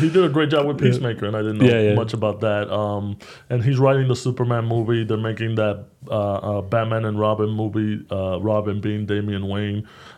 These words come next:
Speaker 1: uh, Batman's son, um, which is a new take, which I'm glad for. Um, even though they're also keeping the Robert Pattinson Batman for one more movie, which I'm fine with that too. I know people were like, "Oh, two Batman." I'm like, "Whatever. Just enjoy your
Speaker 2: There's
Speaker 1: Batmans."
Speaker 2: three Spider-Mans in one movie.
Speaker 1: Yeah.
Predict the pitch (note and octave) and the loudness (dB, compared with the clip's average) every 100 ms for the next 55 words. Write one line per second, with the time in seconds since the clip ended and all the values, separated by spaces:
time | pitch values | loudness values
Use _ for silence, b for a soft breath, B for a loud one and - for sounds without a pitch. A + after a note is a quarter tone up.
0 | B G#2 G2+ F#2+ G#2+ A2 G#2+ G2 - A2+ | B -4 -4 -4 -2 -2 -2 -4 -6 -2
1 | G#2 G2+ A2 - B B - G2 F#2 F#2 | -2 -2 -6 -10 B B -6 -4 -4 -4
2 | G2+ A#2 G#2+ A2 A#2+ - A#2+ A#2+ A2 G#2+ | -4 -2 -2 -4 -4 -2 -4 -4 -4 -4
3 | G#2 G#2 G#2+ - A2+ G#2+ G#2 G#2 B B | 0 0 0 -2 -2 0 0 -4 B B
4 | - G2+ G2+ G2+ G2 - - - C3+ C#3 | -8 -6 -4 -4 -6 -10 -16 -4 0 2
5 | B2+ A2+ A#2+ B2+ B2 B2+ A#2 B2 B2 B2 | 2 2 0 0 -4 -2 -2 0 0 -2
6 | A#2 A2+ A2 G#2 G#2 A2+ A2 A2 B2 A#2+ | -4 -2 0 0 0 -2 -2 -2 -2 -2
7 | B2+ A#2+ A#2+ A#2 B2 A#2+ B2 A#2 A#2 A#2 | -4 -2 -2 -2 -4 -4 -4 -4 -4 -4
8 | A#2+ B2 B2 A#2 G2+ - - G2+ G#2 A2+ | -2 0 0 0 -4 -6 -12 -8 -6 -2
9 | G#2+ G2+ G2+ G2 - A2 G#2+ G2+ F#2+ A2 | -2 -2 -2 -4 -4 -2 -2 -2 -4 -4
10 | G2+ F#2 F#2+ F#2+ F3 C3 - C#3 D3 A#2 | -4 -4 -4 -6 -4 -2 -2 -4 -2 -4
11 | F#2+ G2 G2 G2+ - D#3 A#2 F2+ G2 - | -6 -6 -8 -8 -10 -8 -6 -6 -10 -14
12 | _ - B2 - - A2+ A#2 D3+ B2 A2 | _ -12 -12 -14 -6 -4 -2 0 2 0
13 | G2 G#2 - - C3+ C3 C3+ C3+ C3 A#2+ | 0 -6 -8 -2 0 0 0 0 2 4
14 | A2+ G#2+ A2 A#2 A#2+ B2+ A#2 A2 B2 E2+ | 4 2 2 4 4 4 4 2 2 0